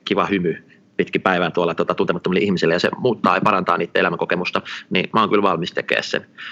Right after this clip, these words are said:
Ja, ja tota, se on ehkä se, miten mä pidän, kannan vastuuni, ja samalla mä oon huomannut, että kun näitä kohtaamisia tulee päivittäin, ja vaikka tuolla kaupungilla kun kävelee, nyt tietysti pysytään kaikki himassa, niin, niin tota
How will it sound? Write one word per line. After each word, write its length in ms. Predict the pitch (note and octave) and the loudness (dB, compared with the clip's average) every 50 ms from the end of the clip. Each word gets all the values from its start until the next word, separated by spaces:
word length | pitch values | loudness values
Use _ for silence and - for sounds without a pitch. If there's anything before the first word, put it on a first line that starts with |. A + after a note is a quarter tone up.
| - - - | -12 -4 0
Ja, 120 | E2+ - - - - | 0 0 0 0 0
ja 60 | F2+ | 0
tota, 200 | G2+ G2 - G2+ | 0 2 2 2
se 160 | - D3 D3 | 2 4 2
on 120 | B2 G2 | 4 2
ehkä 200 | F2+ F2+ - - | 0 -2 -2 -2
se, 220 | F2+ - F2 - - - _ - | -2 0 -2 -2 -4 -8 _ -4
miten 300 | - F#2+ F2 F2 E2+ E2+ - - - - _ | -4 -2 0 0 -2 -2 -6 -12 -20 -18 _
mä 160 | - F2+ F2 - - - _ _ _ - _ | -2 -2 -2 -2 -4 -8 _ _ _ -6 _
pidän, 360 | - F#2+ F#2+ F#2 F2+ F2+ - - - _ | 0 2 4 2 2 0 -2 -8 -4 _
kannan 300 | - G2 F#2+ F2+ F#2 G#2 | 0 2 2 2 2 2
vastuuni, 580 | A#2 A#2+ - - - A#2+ G2+ F#2 F#2+ F#2 - - | 0 0 0 -2 -2 0 0 2 0 -2 -2 -2
ja 140 | F#2+ G2 G2 | 0 0 2
samalla 480 | - A2 A2 G2+ F#2+ F#2 F#2 E2+ - - - | 2 2 2 2 2 2 2 0 -2 -2 -2
mä 80 | F#2+ | 0
oon 100 | F2 F2 | 0 2
huomannut, 420 | G2 F#2+ F#2 F2 F2+ E2+ E2+ E2+ D2 | 2 2 2 2 0 -2 -2 -2 -2
että 200 | - - - - | -2 -4 -6 -6
kun 120 | - F2 | -4 -2
näitä 200 | F2+ F2+ E2 E2+ | -2 -2 -2 0
kohtaamisia 580 | - C3 B2+ - - F#2+ F2+ E2+ E2 F2+ E2 D#2 | 0 0 0 0 0 0 0 0 0 -2 -2 -2
tulee 360 | - C#3+ D3+ C#3+ A#2+ G#2+ G2+ | 0 0 2 2 2 2 2
päivittäin, 760 | - G#2 G#2+ G2 F2+ F2 E2+ - _ _ F2+ F2 E2+ E2+ E2 - _ _ _ _ - - - - - - - - - _ | 2 2 2 2 2 0 -4 -6 _ _ -2 0 0 -2 -4 -8 _ _ _ _ -20 -20 -18 -18 -16 -18 -18 -20 -8 _
ja 260 | - F2+ F2+ E2 D2 - - _ _ _ _ _ _ _ _ | 0 0 2 2 0 -2 -8 _ _ _ _ _ _ _ _
vaikka 220 | G2+ G2 F2+ - G2 | -2 -2 0 0 0
tuolla 200 | - F2 E2 E2 | 0 0 0 2
kaupungilla 520 | - F#2+ F#2+ F2+ E2+ E2+ E2 E2 D#2+ E2+ | 2 2 0 2 0 -2 -2 -2 -2 0
kun 120 | E2 E2+ - | -2 -2 -2
kävelee, 440 | - E2+ E2 E2 E2 E2 E2 E2+ | -2 0 0 0 0 0 0 -2
nyt 160 | E2+ E2+ - - | -2 -4 -2 -2
tietysti 320 | E2 D#2+ E2 - - - | -2 -2 -2 -4 -8 -10
pysytään 320 | - - D#2+ - D#2 D#2 | -8 -6 -4 -2 -2 -2
kaikki 260 | D#2 F2 D#2+ - - - | -2 -2 -2 -2 -2 -2
himassa, 400 | F#2 F#2 F2+ E2+ - - - D2 | 0 0 2 0 0 -2 -2 -2
niin, 340 | D2 D2 - - - - _ - - - - - - | -2 -2 -4 -10 -16 -20 _ -18 -18 -16 -18 -6 -4
niin 120 | D#2 D#2 | -2 0
tota 340 | D2+ D#2 D#2 D#2 E2 E2+ D2 | 0 0 2 2 2 2 2